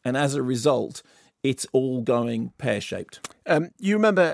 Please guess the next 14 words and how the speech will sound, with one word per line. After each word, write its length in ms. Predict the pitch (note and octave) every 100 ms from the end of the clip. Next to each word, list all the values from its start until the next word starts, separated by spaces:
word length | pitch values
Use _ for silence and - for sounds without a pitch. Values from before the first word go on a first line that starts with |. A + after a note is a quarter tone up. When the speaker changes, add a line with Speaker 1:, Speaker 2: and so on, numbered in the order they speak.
| D3+ D3 C#3 C#3
Speaker 2:
uh, 40 | C3
a 40 |
few 520 | - - - C#4+ D#4+
moments 440 | - D3+ C3+ B2 -
back 360 | C3+ A#2+ -
when 140 | - B2
we 60 |
were 40 | B2
doing 160 | B2+
the 60 | A2+
show, 240 | A#2 A2+
we 100 | A2
had 180 | A#2+ A2
a, 100 | A#2+